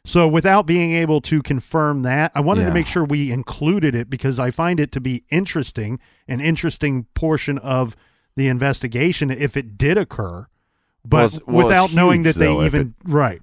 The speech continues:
Speaker 2: Yeah.
Speaker 1: w-, without even knowing that it did happen, it, it's tough to speculate why they would have, would have removed it.
Speaker 2: Yeah, and you would think at some point maybe they would even release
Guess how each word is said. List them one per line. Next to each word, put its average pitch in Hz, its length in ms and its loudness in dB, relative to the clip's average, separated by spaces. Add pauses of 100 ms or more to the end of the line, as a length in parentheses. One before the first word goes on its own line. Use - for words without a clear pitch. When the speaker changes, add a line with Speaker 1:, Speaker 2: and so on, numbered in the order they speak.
Speaker 2:
Yeah. 95 140 -2
Speaker 1:
w-, 147 220 -6
without 175 280 4
even 175 180 0
knowing 156 280 2
that 135 100 0
it 117 140 -6
did 143 160 0
happen, 120 420 -4 (380)
it, 139 180 -4
it's - 220 -4
tough - 240 0
to 135 80 -4
speculate 127 560 -4
why 123 340 -2
they 110 200 -4
would 113 200 -4
have, 101 300 -8 (720)
would 123 100 -2
have 107 160 -4
removed 107 440 -4
it. - 140 -20 (280)
Speaker 2:
Yeah, 110 140 2
and 90 160 0
you 87 80 2
would 87 240 2
think 98 340 -4
at 85 140 -2
some 90 240 -4
point 76 220 -4
maybe 76 200 -4
they 78 200 -2
would 67 160 -8
even 73 260 -8
release 73 640 -4